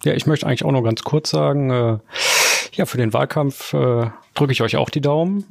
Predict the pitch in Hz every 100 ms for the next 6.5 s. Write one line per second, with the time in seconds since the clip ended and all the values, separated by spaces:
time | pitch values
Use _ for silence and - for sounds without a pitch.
0 | - 131 131 135 147 131 131 123 117 117
1 | 113 - 120 110 - 120 139 185 - -
2 | _ - 131 127 127 123 - 131 120 117
3 | 113 - - - 135 143 131 131 147 -
4 | - 151 135 143 - - - - - -
5 | - - 147 151 139 127 135 - 131 131
6 | - 120 117 113 107